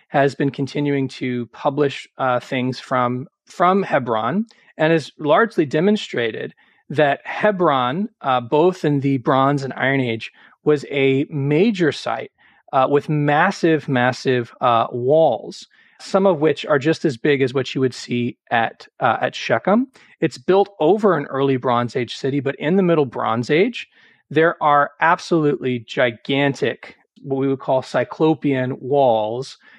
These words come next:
that would have been in use at the site that seem to have been used during the Late Bronze Age, the Early Iron Age, and into the Iron Too. In other words, more or less the same situation that you see at Jerusalem.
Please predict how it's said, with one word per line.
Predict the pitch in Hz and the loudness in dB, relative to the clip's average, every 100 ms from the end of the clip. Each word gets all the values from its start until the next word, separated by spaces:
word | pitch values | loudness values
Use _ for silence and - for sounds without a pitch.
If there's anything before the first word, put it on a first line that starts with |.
| _ - | _ -6
that | 127 135 - | 0 2 2
would | 143 135 | 2 2
have | 127 | 0
been | 131 127 127 - | -2 -2 -2 -2
in | 135 | -2
use | 123 127 127 120 | 0 0 -2 -6
at | - | -12
the | |
site | 120 - 131 185 - _ _ - | -8 0 2 0 -4 _ _ -4
that | - | -4
seem | - - 233 | -2 0 2
to | 247 | 4
have | 185 170 139 | 2 2 2
been | 147 147 147 _ _ _ | 0 0 -4 _ _ _
used | 147 123 185 165 147 196 - - | -8 0 2 2 2 -2 -6 -8
during | 143 143 139 | 0 2 2
the | 117 | 0
Late | 110 104 | -2 -2
Bronze | 120 127 151 | 0 0 2
Age, | 185 214 - | 2 0 -4
the | - - | -14 -12
Early | 110 107 - | -10 -8 -2
Iron | 120 139 | 0 2
Age, | 151 151 143 - - | 2 0 -4 -12 -8
and | 139 | -6
into | - 160 175 | -2 -2 -2
the | 139 - | -2 0
Iron | 117 120 | 0 0
Too. | 117 - 160 117 - | -2 0 0 -2 -4
In | 135 | 0
other | 147 | 2
words, | 131 131 123 - _ - | 2 0 -2 -8 _ -4
more | 160 202 | 0 2
or | |
less | 165 151 - | 2 0 -4
the | |
same | 151 143 135 | -8 -6 -6
situation | - 151 135 117 117 131 113 - _ _ - | -6 -8 -2 -2 -2 -6 -8 -12 _ _ -2
that | - - | -2 0
you | 147 | -4
see | - - 113 110 110 _ _ _ | -6 -6 -4 -6 -10 _ _ _
at | 123 117 | 0 0
Jerusalem. | 131 143 139 165 - 123 117 117 | -4 -4 0 0 -2 -6 -6 -8